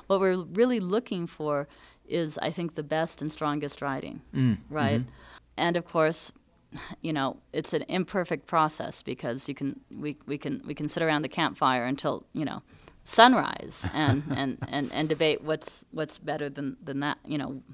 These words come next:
Speaker 1: you know, what manuscript is better than another. But the other thing we also look at is what our particular staff that year is bringing,
Speaker 2: Mm, mm-hmm.
Speaker 1: right? And so, um, sometimes when I'm reading a manuscript, I,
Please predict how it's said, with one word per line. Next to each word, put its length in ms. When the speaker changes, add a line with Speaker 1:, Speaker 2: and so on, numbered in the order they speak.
Speaker 1:
you 80
know, 120
what 180
manuscript 500
is 120
better 240
than 320
another. 500
But 140
the 100
other 180
thing 200
we 80
also 280
look 220
at 200
is 180
what 340
our 140
particular 420
staff 440
that 180
year 160
is 120
bringing, 380
Speaker 2:
Mm, 380
mm-hmm. 160
Speaker 1:
right? 300
And 180
so, 340
um, 280
sometimes 420
when 100
I'm 120
reading 260
a 40
manuscript, 680
I, 140